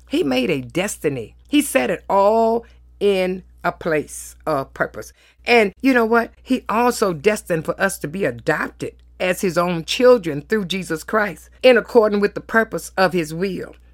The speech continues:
So j-, this ain't for no any and everybody. No, the, those that want to be adopted, those that want to be accepted. Oh, yes. Ah, I tell you one more thing. Everyone that God has created is God's creation,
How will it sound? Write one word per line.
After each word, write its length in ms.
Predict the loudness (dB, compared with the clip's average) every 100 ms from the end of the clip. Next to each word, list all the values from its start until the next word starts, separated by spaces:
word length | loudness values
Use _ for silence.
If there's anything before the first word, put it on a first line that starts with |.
| -4
So 180 | -2
j-, 180 | -2 -6
this 260 | -10 -8 -6
ain't 160 | -6
for 120 | -4 -4
no 180 | -4 -2
any 300 | -2 0 -2
and 100 | -2
everybody. 600 | -4 -4 -6 -10 -14 -10
No, 240 | -8 -6
the, 320 | -6 -6 -6 -6
those 520 | 0 8 10 10 8 4
that 200 | -2 -4 -12
want 340 | 2 4 4 4
to 80 | 0
be 200 | 0 -4
adopted, 640 | -2 -2 -2 -6 -14 -2
those 300 | 2 2 2
that 180 | 0 0
want 380 | -2 0 2 2
to 100 | -2
be 220 | 0 -2
accepted. 600 | -2 -4 -4 -4 -10 -18 -6
Oh, 340 | -4 -2 -2 -2
yes. 580 | -2 -2 -6 -10 -12 -16 -20 _
Ah, 460 | 0 2 4 2 0 _
I 140 | -6 -2
tell 200 | 0 2
you 160 | 0
one 240 | 0 -2 -4
more 160 | -6 -6
thing. 260 | -6 -6 -10 0
Everyone 1200 | 4 4 6 4 4 2 0 -14 -2 0 0 -2
that 280 | -2 -4 0
God 300 | 0 2 2
has 140 | 0 -2
created 640 | 0 4 4 4 0 -2 _ 2
is 220 | 2 2
God's 560 | 2 2 4 0 -4
creation, 800 | -10 -6 0 2 2 2 0 -2